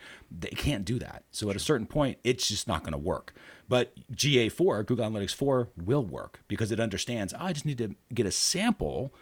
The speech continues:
a good quality sample size, and then it can ex-, extrapolate out and model conversions." The big changes that'll happen, besides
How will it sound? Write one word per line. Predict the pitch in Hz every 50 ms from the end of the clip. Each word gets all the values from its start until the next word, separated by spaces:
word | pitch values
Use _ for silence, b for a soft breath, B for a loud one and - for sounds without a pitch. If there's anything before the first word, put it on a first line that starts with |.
| b b b b b
a | -
good | 110 139 160 117
quality | - - 127 117 113 143 151 131 127
sample | 120 - - - 151 147 - 101
size, | - - - 50 52 69 - -
and | - 107 104
then | 104 101
it | 104 98
can | - 101
ex-, | 98 - - - -
extrapolate | - - - - 131 110 101 - 110 104 95
out | 92 95 95 -
and | - 82 82 82
model | 80 90 107 123 127 123 107 85 73 71 80 107 b b b b b
conversions." | - 104 104 95 107 107 107 - 76 - - - - B B B B B B B B
The | - 120
big | 101 - 151 156 131
changes | - - - - 202 240 247 170 123 104 90
that'll | - 110 87 82
happen, | - 85 78 - - 82 82
besides | 82 101 101 - 117 120 135 147 147 123 - - -